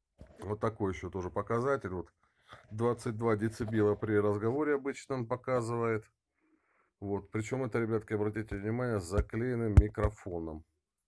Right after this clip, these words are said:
шумоподавления. Будем потом проверять дальше.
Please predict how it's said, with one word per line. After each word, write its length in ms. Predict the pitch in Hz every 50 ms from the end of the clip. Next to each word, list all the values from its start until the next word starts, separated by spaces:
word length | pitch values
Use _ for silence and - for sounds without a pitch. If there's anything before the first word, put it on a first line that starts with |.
| _
шумоподавления. 800 | _ - 98 92 92 90 - 90 85 90 87 85 85 82 82 85
Будем 320 | 82 87 101 104 104 104 98
потом 320 | - - - - 95 92
проверять 520 | - 95 95 92 92 92 87 85 76 71
дальше. 460 | 73 85 82 76 73 - - 69 65